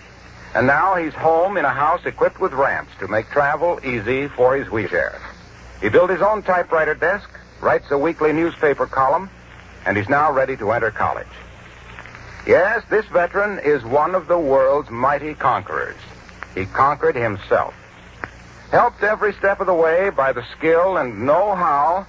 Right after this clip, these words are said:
of the V A's top-notch doctors and nurses, this veteran, this conqueror,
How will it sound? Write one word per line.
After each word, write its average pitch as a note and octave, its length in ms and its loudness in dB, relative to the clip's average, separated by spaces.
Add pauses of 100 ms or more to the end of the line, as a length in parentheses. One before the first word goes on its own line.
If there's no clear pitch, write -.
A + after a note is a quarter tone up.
of - 180 -4
the G#2 80 -2
V F3+ 220 0
A's F3+ 300 2 (100)
top-notch D#3+ 500 0 (120)
doctors D#3 520 -2
and C#3 180 -4
nurses, D#3 400 0 (500)
this G3+ 180 4
veteran, F#3 540 0 (380)
this E3 180 0
conqueror, C#3+ 680 -2